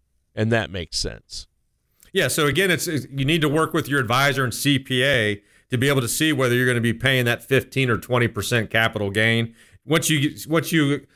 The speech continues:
Speaker 2: start exceeding, like, over four hundred eighty-eight thousand dollars, then you might be paying the twenty percent capital gain. Again, you wanna work with your advisor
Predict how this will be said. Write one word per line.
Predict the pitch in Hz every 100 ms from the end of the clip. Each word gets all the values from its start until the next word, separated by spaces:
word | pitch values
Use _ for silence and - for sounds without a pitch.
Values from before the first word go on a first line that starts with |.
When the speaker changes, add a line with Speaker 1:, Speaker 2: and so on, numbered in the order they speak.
| _
Speaker 2:
start | - 165 160
exceeding, | 139 - 151 143 139
like, | 120
over | 131 117
four | - 143
hundred | 131 127
eighty-eight | 123 120 117 113 113
thousand | 117 117 107 110
dollars, | 107 107 107 104 95 - _ _ _
then | 117
you | 117
might | 120
be | 113
paying | 113 117 110
the |
twenty | 98 120 113
percent | 113 98 - 110 95
capital | 110 104 110 98
gain. | 107 107 110 110 _ _ -
Again, | 98 120 120
you | 117
wanna | 117 110
work | 113 -
with | 110
your | 101 110
advisor | 101 107 110 104 117